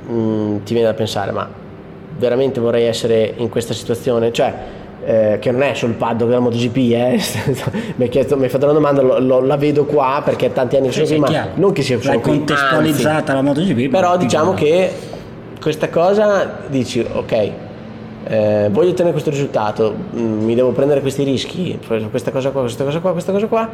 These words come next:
Speaker 1: lo fai per te stesso, ma comunque tutto quello che c'è attorno, se non c'è un'attenzione di un certo tipo, non mi piace più di tanto questa cosa qua, è diventata un po' pesante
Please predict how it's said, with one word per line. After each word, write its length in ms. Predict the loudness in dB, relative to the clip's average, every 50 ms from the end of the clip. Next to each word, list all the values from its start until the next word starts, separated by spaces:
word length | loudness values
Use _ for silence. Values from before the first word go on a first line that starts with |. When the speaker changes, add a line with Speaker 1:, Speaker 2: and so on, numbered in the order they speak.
| -10 -12 -10 -6
Speaker 1:
lo 120 | -4 -2
fai 140 | 0 0 0 0
per 120 | 0 0
te 100 | 0 0
stesso, 640 | 0 0 0 0 0 0 0 0 0 0 -2 -4 -8 -6
ma 240 | -2 0 0 0 0
comunque 380 | 0 0 0 0 0 0 0 -4
tutto 180 | -4 -4 -4
quello 160 | 0 0 0 0
che 100 | 0 -2
c'è 120 | -2 -2
attorno, 560 | -2 0 0 2 2 2 2 2 0 0 -2 -2
se 540 | -6 -6 -4 0 0 2 2 2 2 0 0
non 840 | 0 0 2 2 2 2 2 0 0 0 -2 -2 -2 -2 -2 -4 -4 -6
c'è 380 | -4 -2 0 2 2 2 2 2
un'attenzione 920 | 2 4 2 2 2 0 0 0 -2 -4 -4 -4 -4 -2 0 0 0 2
di 60 | 2
un 100 | 0 0
certo 260 | -2 -2 -4 -4 -6 -8
tipo, 1120 | -6 -6 -6 -4 -2 0 0 2 2 2 2 2 2 2 2 2 2 2 2 0 0 -2 -4 -8 -8 -10 -8 -4
non 180 | -2 0 0
mi 60 | 0
piace 340 | 0 0 -2 -2 -4 -8 -12 -12 -14 -14 -10
più 80 | -6 -6
di 100 | -4 -4
tanto 260 | -4 -4 -6 -6 -8
questa 180 | -10 -12 -10 -6
cosa 160 | -6 -4 -4
qua, 120 | -4 -6 -6
è 40 | -8 -10 -18 -20 -20 -18 -16 -8
diventata 380 | -4 -2 -2 0 0 0 -2 -2
un 40 |
po' 100 | -4 -4
pesante 520 | -4 -2 -2 -2 -2 -4 -8 -12 -14 -16